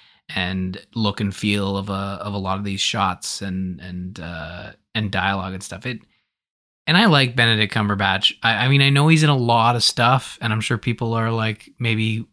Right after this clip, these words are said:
you know, uh, overwhelmed by the amount of movies he does, but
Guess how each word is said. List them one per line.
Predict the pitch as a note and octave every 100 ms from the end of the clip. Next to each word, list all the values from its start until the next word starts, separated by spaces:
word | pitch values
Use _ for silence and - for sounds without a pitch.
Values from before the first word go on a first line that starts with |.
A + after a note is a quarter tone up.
| _ _ _ _ _
you | B2+ A2
know, | G2+ G2+ G2+
uh, | G2+ F#2+ F#2+ - - _ _
overwhelmed | B2 G#2+ G#2+ G#2+ A2+ A#2+
by | A#2 A#2
the |
amount | A2+ B2 B2+
of | A#2+
movies | B2 B2+ B2
he | C3
does, | B2+ C3 C#3+
but | B2 A2+